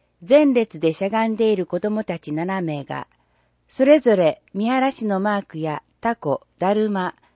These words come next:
新庁舎完成おめでとうなどと書かれた丸いカードを笑顔で持っています。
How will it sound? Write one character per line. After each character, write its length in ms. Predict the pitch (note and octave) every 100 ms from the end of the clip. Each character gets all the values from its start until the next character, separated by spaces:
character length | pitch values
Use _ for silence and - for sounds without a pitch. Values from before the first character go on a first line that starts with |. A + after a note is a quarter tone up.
| _
新 320 | _ C#4 C#4
庁 240 | B3+ C#4+ C4+
舎 180 | G3+ F3
完 280 | A3 B3
成 320 | B3 A#3+ A3+ -
お 80 | G3
め 140 | A3
で 180 | A3+ G#3+
と 400 | - G3 F#3 - _
う 40 | G3+
な 120 | A3
ど 120 | G3+
と 160 | D#3+ D3+
書 80 | E3+
か 180 | A3+ A3
れ 80 |
た 160 | G3+ D#3+
丸 240 | E3 F#3+
い 120 | A3 G#3+
カ 240 | G#3+ G3
ー 20 |
ド 200 | - D3+
を 160 | B2 - _ _ _
笑 120 | A#3 B3
顔 240 | A3+ F#3
で 140 | D#3+
持 140 | D#3+ G#3
っ 40 |
て 220 | _ -
い 140 | D3 C3+
ま 120 | C#3+
す。 240 | - _